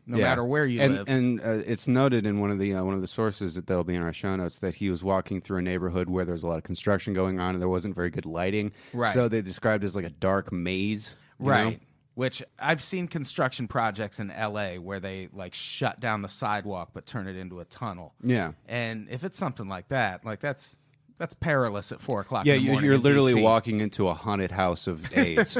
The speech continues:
Speaker 2: Like,
Speaker 1: Yeah, pretty
Speaker 2: yeah,
Speaker 1: much.
Speaker 2: with that weird, like, the scaffolding with the tarping, you know,
Speaker 1: Yeah.
Speaker 2: thumbtacked around it.
Speaker 1: It's a haunted house about the crack epidemic,
Speaker 2: Yeah,
Speaker 1: basically.
Speaker 2: exactly. It's a fucking spooky Reagan dungeon.
Speaker 1: <laughs> So he's walking through the spooky Reagan dungeon talking to his
Speaker 2: <laughs>
Speaker 1: girlfriend,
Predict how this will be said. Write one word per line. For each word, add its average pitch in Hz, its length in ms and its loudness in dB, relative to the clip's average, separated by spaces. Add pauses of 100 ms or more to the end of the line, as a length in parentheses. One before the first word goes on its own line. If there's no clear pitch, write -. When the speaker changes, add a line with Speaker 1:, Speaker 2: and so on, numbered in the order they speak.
Speaker 2:
Like, 202 360 0 (360)
Speaker 1:
Yeah, 147 260 4
pretty 139 220 4
Speaker 2:
yeah, 107 80 4
Speaker 1:
much. 107 200 0
Speaker 2:
with 131 100 2
that 127 100 6
weird, 117 180 4
like, 107 180 0
the 110 80 -2
scaffolding 113 600 2
with 101 100 -4
the 95 80 -4
tarping, 107 600 0
you 110 140 0
know, 123 60 4
Speaker 1:
Yeah. 101 140 2
Speaker 2:
thumbtacked 110 540 -2
around 104 280 0
it. 104 140 -6 (320)
Speaker 1:
It's - 80 -8
a 143 60 2
haunted 139 320 2
house 120 280 2
about 104 220 -4
the 104 80 -12
crack 95 380 -6
epidemic, 85 500 -12 (100)
Speaker 2:
Yeah, 131 240 4
Speaker 1:
basically. 87 260 -10
Speaker 2:
exactly. 95 440 -2
It's 90 160 -6
a 92 100 -2
fucking 98 400 -4
spooky 113 420 -4
Reagan 95 400 0
dungeon. 85 440 -2
Speaker 1:
<laughs> - 40 0 (1300)
So 196 420 0
he's 190 260 0
walking 196 320 6
through 190 240 2
the 147 100 2
spooky 160 400 2
Reagan 135 380 2
dungeon 113 400 0
talking 127 360 0
to 151 80 2
his 131 140 0
Speaker 2:
<laughs> - 20 -6
Speaker 1:
girlfriend, 123 640 0